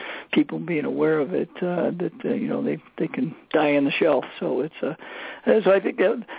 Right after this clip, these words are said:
the biggest lesson I learned is, is I think you just really, as you're thinking about writing a book or starting writing a book, is really put together, um, how you're gonna market the plan, uh, the book, and also and how you're going to, you know, reach out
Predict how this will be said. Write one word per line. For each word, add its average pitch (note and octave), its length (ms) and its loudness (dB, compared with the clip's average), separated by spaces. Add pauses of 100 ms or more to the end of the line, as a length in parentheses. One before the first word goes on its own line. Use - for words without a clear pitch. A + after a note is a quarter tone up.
the - 80 -2
biggest A3+ 340 2
lesson D3+ 320 2
I D3 140 2
learned C3+ 340 -2
is, C3+ 140 -6
is C#3 260 -4
I C#3 80 -2
think C#3+ 240 -6
you C#3 100 -6 (140)
just C#3 240 -4
really, D3 560 2 (460)
as D3 260 6
you're C#3+ 140 2 (100)
thinking D#3+ 300 0
about D3+ 260 2
writing D3 220 2
a C#3 40 -2
book C#3 240 0
or - 140 -2
starting C#3+ 400 0
writing B2+ 180 -2
a A2+ 40 -6
book, C3+ 320 -2
is - 100 -6
really D3 400 4
put - 300 -2
together, B2+ 540 0 (340)
um, B2+ 180 4
how C#3 240 4
you're C#3 140 4
gonna B2+ 120 2
market B2+ 460 2
the A#2+ 80 -2
plan, C3 580 -2
uh, B2+ 360 -2
the E3+ 80 -2
book, E3 320 -2
and C#3+ 120 0
also B2+ 680 0
and D3+ 240 -4
how C#3 340 2
you're C#3+ 320 -4
going E3 360 -6
to, C3 220 -2 (380)
you - 80 2
know, C3 80 4
reach D3 320 2
out C3+ 240 4